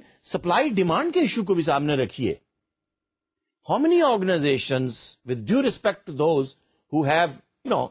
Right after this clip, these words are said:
those kind of specialization، یہ جب مجھ سے اسٹوڈنٹ آتے ہیں اور بات کرتے ہیں اور مینیجرز کہتے ہیں، "جی، کہ، آ، جاب مل نہیں رہی"، میں یہ کہتا ہوں کہ have you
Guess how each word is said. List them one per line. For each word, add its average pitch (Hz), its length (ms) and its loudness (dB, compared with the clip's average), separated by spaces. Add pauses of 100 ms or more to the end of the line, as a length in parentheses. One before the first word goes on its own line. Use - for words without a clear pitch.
(320)
those 208 220 0
kind 160 180 0
of 147 60 -2
specialization، 139 760 -4 (360)
یہ 247 220 2 (260)
جب 185 140 0
مجھ 220 160 0
سے 285 80 -2
اسٹوڈنٹ 240 420 -2
آتے 185 240 -2
ہیں 254 80 0
اور 220 100 2
بات 196 320 0
کرتے 190 240 -2
ہیں - 20 0
اور 175 120 0
مینیجرز 160 400 -2
کہتے 170 240 -2
ہیں، 190 80 0
"جی، 220 120 -4
کہ، 214 240 0 (360)
آ، 175 180 4 (1700)
جاب 175 260 2
مل 277 240 4
نہیں 208 120 4
رہی"، 104 220 0 (1800)
میں 180 120 -2
یہ 254 80 0
کہتا 220 220 0
ہوں 302 120 -2
کہ - 80 -2
have 151 200 0
you 220 120 0